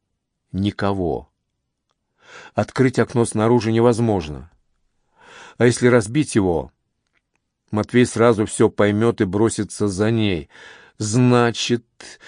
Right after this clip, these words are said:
нужно идти дальше, пока она не увидит живого человека, который впустит ее к себе, окажет помощь. Она прошла еще мимо двух окон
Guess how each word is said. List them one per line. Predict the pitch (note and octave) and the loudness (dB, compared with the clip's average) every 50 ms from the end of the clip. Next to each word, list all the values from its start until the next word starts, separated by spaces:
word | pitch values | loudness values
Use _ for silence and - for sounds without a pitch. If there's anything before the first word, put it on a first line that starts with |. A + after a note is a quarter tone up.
| - - - _ | -20 -20 -12 _
нужно | - B2 C3 C#3 C#3+ C3+ A2 A2+ A#2 A#2 A#2+ A2+ | 0 2 4 4 4 4 2 0 0 0 0 0
идти | A2 - - B2 A#2+ | -2 -4 -4 -4 -4
дальше, | A#2 A2+ G#2 G#2+ F#2+ E2+ D2+ C#2+ C#2+ - - - - E2 C#2+ C2+ - - - - - - - - - | -2 0 0 2 2 2 0 -4 -6 -8 -8 -6 -6 -8 -8 -8 -12 -16 -20 -20 -20 -20 -20 -4 -2
пока | A#2+ A#2 - - B2 A#2+ | -2 0 2 2 2 2
она | A#2 A2+ G#2+ | 2 2 2
не | A#2 A#2 | 2 2
увидит | A2+ G#2+ G#2 G#2+ C3+ B2 A#2 A#2 | 2 2 2 2 0 0 0 -2
живого | A2 G2 G2 A2 G#2+ B2 B2 A#2 A2 | -2 -2 -2 0 2 2 2 2 0
человека, | - - A#2+ A#2 A#2 A#2 A2+ A2+ G#2+ F#2 - - F2+ D#2+ C#2+ C2+ - - - - - | -2 -4 -4 -4 -4 -2 -2 -2 -2 -2 -4 -4 -6 -6 -6 -8 -10 -16 -18 -12 -4
который | - C3 A#2+ C#3+ B2+ B2+ | -2 0 4 4 4 4
впустит | A#2+ - - - C#3+ B2+ - - - - | 4 2 0 -2 -2 -2 -2 -4 -2 2
ее | C3 B2 A#2 | 2 2 2
к | - | 0
себе, | - - - A#2+ G#2+ G#2 G#2 A2 G2+ E2+ C#2 - - - - - | -2 -4 -2 -2 -2 0 0 2 2 2 0 -4 -10 -12 -4 -2
окажет | G#2 G#2+ - C3+ B2+ A#2 B2+ B2 - | -2 0 0 0 0 0 0 -2 0
помощь. | - - C3+ A#2+ G2 F2 E2 - - - - _ _ _ _ _ _ _ _ _ _ _ _ _ _ _ _ _ _ _ _ _ _ _ _ _ - | 0 2 2 4 2 0 -2 -4 -6 -8 -10 _ _ _ _ _ _ _ _ _ _ _ _ _ _ _ _ _ _ _ _ _ _ _ _ _ -8
Она | - A2+ A#2+ A2+ | -4 -2 -2 0
прошла | - A#2 A#2+ - - A#2 A2+ | 2 0 0 2 2 2 2
еще | A#2 A2+ - - A#2+ | 2 2 2 2 2
мимо | A2+ A#2 A#2 A2 A2 G#2+ G2 - _ _ _ _ _ - | 2 2 2 2 2 0 0 -2 _ _ _ _ _ -8
двух | A2+ A2+ A2+ A#2 A2 - - | -4 0 2 2 2 2 2
окон | B2 B2+ B2+ C#3 C3+ C3 C3 | 2 2 2 0 -2 -2 -4